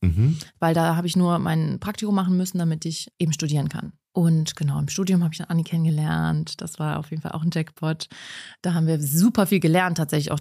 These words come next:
Speaker 2: von dem, was wir heute machen. Das darf man nicht unterschätzen. Aber trotzdem wollte ich immer lieber arbeiten und immer lieber schon Geld verdienen und immer lieber um die Welt reisen, als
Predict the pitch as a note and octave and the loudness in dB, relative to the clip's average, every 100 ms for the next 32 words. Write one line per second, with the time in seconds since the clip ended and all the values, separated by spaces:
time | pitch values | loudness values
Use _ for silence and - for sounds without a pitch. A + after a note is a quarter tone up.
0 | - E3 D#3 D3 - C#3+ C#3+ C#3+ C#3 - | 0 2 2 0 -2 -2 0 -2 -2 -2
1 | D#3+ F3+ F3+ D3+ - C#3+ D#3 D#3+ F3+ - | -2 -2 -4 -8 -8 -4 0 0 -2 -6
2 | _ F#3 F3 - E3 - D3+ E3 A3 - | _ -2 0 0 -2 -2 0 0 -2 -6
3 | - - - - _ _ _ _ E3 E3 | -18 -18 -20 -20 _ _ _ _ -4 -2
4 | D#3+ - D#3 - D3+ D3 D3 - _ _ | -2 -4 -8 -4 -2 -2 -4 -12 _ _
5 | _ D#3+ D#3+ D3 - F3 D#3+ D#3 - E3 | _ -4 0 0 2 2 2 0 0 0
6 | F3 E3+ E3+ E3+ E3 E3+ D#3+ D#3 D3+ D#3 | 2 0 0 -2 0 2 2 2 0 -2
7 | E3 E3 D#3+ E3 D3+ D3+ D3+ D#3 D#3 D3+ | 0 0 0 0 0 0 0 0 0 0
8 | D3+ - - E3+ E3 D#3 - C#3 C#3+ D#3 | 0 0 0 2 2 0 -2 -4 -2 -4
9 | A#2 - | -4 -6